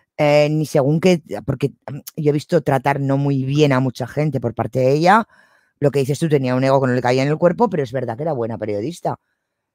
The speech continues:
mu-, mucho mejor de lo que hay por ahí ahora. O sea, vamos a decir las cosas como son. O que pocos, poca boca le podía esta-, mm, tapar a María Teresa Campos. Pero vamos, nada que ver con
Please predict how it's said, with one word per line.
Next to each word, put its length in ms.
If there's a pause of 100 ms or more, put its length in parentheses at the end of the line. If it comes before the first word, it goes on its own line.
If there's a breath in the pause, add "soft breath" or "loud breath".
(120)
mu-, 180
mucho 300
mejor 260
de 60
lo 80
que 80
hay 40
por 160
ahí 160
ahora. 380
O 60
sea, 160
vamos 240
a 60
decir 140
las 120
cosas 260
como 200
son. 180 (340)
O 140
que 100
pocos, 380 (100)
poca 300
boca 240
le 80
podía 240
esta-, 320
mm, 440
tapar 480 (500 soft breath)
a 80
María 180
Teresa 260
Campos. 560 (440)
Pero 180
vamos, 460
nada 260
que 120
ver 160
con 380